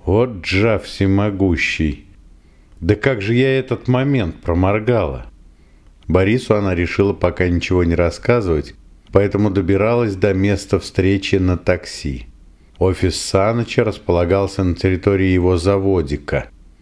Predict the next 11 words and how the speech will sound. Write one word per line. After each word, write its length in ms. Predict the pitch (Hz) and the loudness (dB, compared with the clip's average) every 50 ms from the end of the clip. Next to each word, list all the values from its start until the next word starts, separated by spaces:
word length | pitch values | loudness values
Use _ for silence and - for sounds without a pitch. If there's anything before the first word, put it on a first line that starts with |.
| - _ _ - | -20 _ _ -20
в 100 | - - | -20 -12
пригороде, 840 | - - 165 143 123 98 80 76 85 80 82 76 67 76 73 65 - - - - - - - - - - | -4 0 2 2 2 0 0 -2 0 0 0 0 0 -2 -4 -4 -4 -10 -18 -18 -16 -14 -14 -14 -14 -6
куда 300 | - 110 104 95 104 98 | -2 0 0 2 2 0
таксисты 640 | - - 92 - - - - 131 147 139 143 - 143 | 0 -2 -2 -4 -4 -2 0 0 0 0 0 0 0
ездили 580 | 131 123 117 120 120 107 98 98 110 104 104 104 | 2 2 2 2 2 0 0 0 0 0 2 2
неохотно. 920 | 98 98 95 95 92 87 - - - 80 73 71 - - - - - - - - - - _ _ - - _ _ _ _ _ _ _ _ _ _ _ _ _ _ _ _ _ _ _ _ _ _ - | 2 2 2 2 0 -2 -4 -4 -4 -4 -4 -4 -6 -10 -16 -14 -14 -14 -16 -20 -20 -20 _ _ -20 -20 _ _ _ _ _ _ _ _ _ _ _ _ _ _ _ _ _ _ _ _ _ _ -4
«И 100 | 90 85 | -4 -2
че 280 | - - - 131 143 156 | 0 0 0 0 0 2
вы 160 | 151 151 151 | 0 -2 -2
там 340 | 151 - 151 143 131 113 90 | 0 0 0 0 0 0 0
забыли?» — 760 | 92 120 131 131 120 113 127 123 120 107 101 98 90 85 | 0 2 0 0 0 0 0 0 2 2 0 0 -2 -2